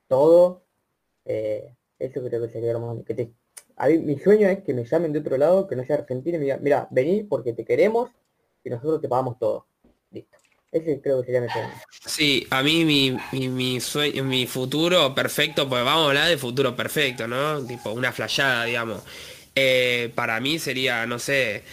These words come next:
Speaker 2: eh, estar bien, eh, en una buena situación, digamos, mi casa,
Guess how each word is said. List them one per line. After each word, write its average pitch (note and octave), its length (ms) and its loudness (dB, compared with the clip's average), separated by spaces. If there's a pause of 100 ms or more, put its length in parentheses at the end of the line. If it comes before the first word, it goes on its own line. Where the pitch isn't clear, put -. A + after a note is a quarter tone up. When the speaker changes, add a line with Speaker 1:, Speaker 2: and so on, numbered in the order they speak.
(300)
Speaker 2:
eh, A2+ 580 -2
estar C#3 320 -2
bien, F3 480 0 (160)
eh, A#2+ 440 -4
en B2 80 -6
una C3+ 140 -2
buena C3 240 0
situación, C#3 540 -2
digamos, C3+ 400 0
mi A2+ 200 -4
casa, D#3 840 0